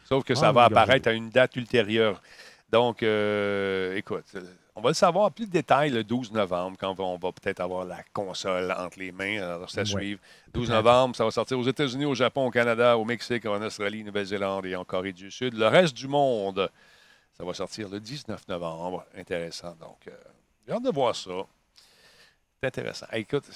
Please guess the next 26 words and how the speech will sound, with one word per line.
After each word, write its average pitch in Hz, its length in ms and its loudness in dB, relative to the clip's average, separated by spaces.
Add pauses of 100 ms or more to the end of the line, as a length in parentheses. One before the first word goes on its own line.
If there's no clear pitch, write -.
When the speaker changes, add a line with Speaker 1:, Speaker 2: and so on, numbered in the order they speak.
(100)
Speaker 1:
il 131 80 -6
y - 20 -2
a 151 40 -6
du 139 80 -12
stock 147 300 -8
là-dedans. 95 380 -6
Si - 220 -18
tu - 40 -8
regardes, 139 300 -6
là, 107 60 -6
vu 101 160 -12
la 120 100 2
grosseur 107 540 -4
là, 90 180 -6
du, 90 140 -20
du, 92 420 -16
du 117 160 -20
ventilo, 107 600 -6
il 107 60 -8
y - 20 4
a - 40 6
Speaker 2:
Ouais, 220 120 6
Speaker 1:
du 196 40 2
Speaker 2:
quand 160 60 2
même 117 80 2
assez 123 80 2